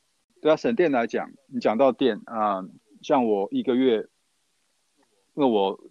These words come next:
这部车是换以前一部B M W 三二八，所以以前那部B M W它一个月我大概要花两百到两百五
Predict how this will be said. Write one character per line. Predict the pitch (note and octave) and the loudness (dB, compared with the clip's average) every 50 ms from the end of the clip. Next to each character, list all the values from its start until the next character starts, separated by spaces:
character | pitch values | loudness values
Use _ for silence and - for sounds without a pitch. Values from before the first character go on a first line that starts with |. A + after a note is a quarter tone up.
| _ _ _ _ _ | _ _ _ _ _
这 | - E3+ E3 | 0 0 2
部 | C#3+ E3 | 2 2
车 | D3+ - - - B2+ | 0 0 -4 -6 -4
是 | C#3 C3+ | -4 -4
换 | - - C#3+ A#2+ G#2+ | 0 0 0 0 0
以 | G2 F#2 | -4 -8
前 | E2+ - A2+ G2+ G2+ | -10 -8 -8 -6 -6
一 | G#2 | -8
部 | G2 - B2+ | -6 -6 -6
B | G2 A2 A2 | -4 -2 -2
M | G#2+ G2+ G#2 | -2 -2 -2
W | G#2 A2+ A2 A2 G#2 | -2 -2 -2 -2 -4
三 | F#2+ - A2 G#2 G#2 | -4 -4 -6 -6 -6
二 | G2 | -8
八， | F2+ - F2 E2+ - _ _ _ _ _ _ _ _ _ _ _ _ | -6 -6 -6 -6 -8 _ _ _ _ _ _ _ _ _ _ _ _
所 | - - D3 D#3 | -4 0 2 2
以 | D3+ B2+ A#2 - _ | 2 2 -2 -4 _
以 | - C3 A2 | -10 -10 -6
前 | - C#3 C3 | -4 -4 -2
那 | D3 D#3+ D#3 | -2 -2 -2
部 | D3+ D#3+ D3 A#2 - _ _ _ _ | -2 -2 -2 -2 -6 _ _ _ _
B | - C3+ C3 | -2 0 0
M | B2+ B2+ | 0 2
W | B2 C3+ B2+ A#2+ A2 G2 | 2 0 0 0 -2 -6
它 | - B2 A#2+ | -4 -6 -6
一 | - C3 A#2 | -4 -4 -4
个 | A#2 A2+ | -4 -2
月 | A#2+ B2+ A#2 | -2 0 0
我 | G2+ F#2 | -2 -2
大 | F2 B2 A#2 | 0 -2 -2
概 | G#2+ B2 | -2 0
要 | A#2 A2+ A#2 | -2 -2 -2
花 | F#2 G#2+ A2 G#2+ | -2 -2 -2 -2
两 | G2+ G#2 F#2 G2 A2 | -2 -4 -6 -6 -6
百 | A2+ - G2 F2 E2+ | -4 -4 -4 -4 -2
到 | E2+ A2 G#2+ | -4 -4 -4
两 | G2+ F#2+ F#2 G2 | -2 -4 -6 -6
百 | F#2+ F#2 F2 F2+ | -6 -6 -6 -6
五 | F#2 F#2 F#2 - | -6 -8 -12 -14